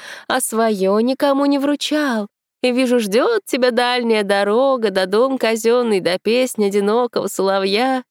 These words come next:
«Чего?» — оторопел Глеб. Песня одинокого соловья окончательно добила его и ввергла в недоумение. «Того!» — резко отпустила руку Марго.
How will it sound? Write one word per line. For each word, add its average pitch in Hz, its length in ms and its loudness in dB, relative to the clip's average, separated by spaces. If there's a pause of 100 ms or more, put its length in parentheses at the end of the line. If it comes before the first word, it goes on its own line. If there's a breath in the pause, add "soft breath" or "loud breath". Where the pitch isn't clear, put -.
(460)
«Чего?» — 143 920 -2 (360)
оторопел 165 580 -2
Глеб. 156 340 -4 (500)
Песня 170 300 0
одинокого 165 500 0
соловья 165 560 -2
окончательно 165 800 -2
добила 170 520 -2
его 160 280 0
и 160 80 0
ввергла 160 460 -2
в 156 80 -4
недоумение. 160 880 -2 (500)
«Того!» — 370 540 2 (500)
резко 160 400 -2
отпустила 156 580 -4
руку 156 240 -4
Марго. 156 420 -4